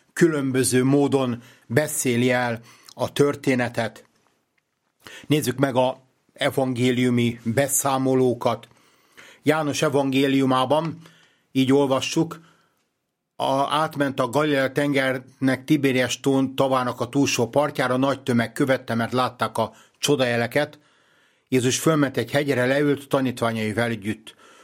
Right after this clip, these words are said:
Közel volt a húsvét, a zsidók ünnepe.” Ez a húsvét, az a János evangéliumban a második húsvét. Ugye erről már egyszer beszéltünk, hogy az első húsvét a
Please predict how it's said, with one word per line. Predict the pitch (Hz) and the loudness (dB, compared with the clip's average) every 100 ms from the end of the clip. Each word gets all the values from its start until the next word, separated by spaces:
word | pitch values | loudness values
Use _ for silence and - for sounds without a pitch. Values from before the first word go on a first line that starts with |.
| _ | _
Közel | - 147 151 | 0 2 0
volt | 131 123 | 0 -4
a | 113 | -4
húsvét, | 101 160 165 147 139 | 0 0 2 2 2
a | 127 | 0
zsidók | 117 151 127 123 135 | -2 0 2 2 2
ünnepe.” | 131 117 117 110 - _ _ _ _ _ _ _ _ _ _ _ _ _ _ | 2 2 -2 -6 -6 _ _ _ _ _ _ _ _ _ _ _ _ _ _
Ez | - 117 | -4 0
a | 120 117 | 0 0
húsvét, | - 151 - 120 120 127 147 147 | -2 0 0 2 2 2 0 0
az | 120 120 | -2 0
a | 117 117 - | 0 -2 -4
János | 131 131 127 135 | -2 -2 -2 0
evangéliumban | 127 120 120 117 | 0 0 0 0
a | 113 | 0
második | 117 139 139 - 120 110 110 | 0 2 0 -4 -6 -6 -4
húsvét. | 131 120 - 127 147 - - - _ _ - | -4 -2 0 0 0 -6 -20 -20 _ _ -2
Ugye | 120 | 0
erről | 117 113 | 2 0
már | 113 123 | 0 0
egyszer | 120 - 117 | -2 -2 0
beszéltünk, | 127 131 123 120 123 117 | 0 0 -2 0 -2 0
hogy | 117 | 0
az | 117 | 2
első | 127 120 - | 0 0 -2
húsvét | 113 120 - 120 117 | 0 -2 0 -2 0
a | 113 | -2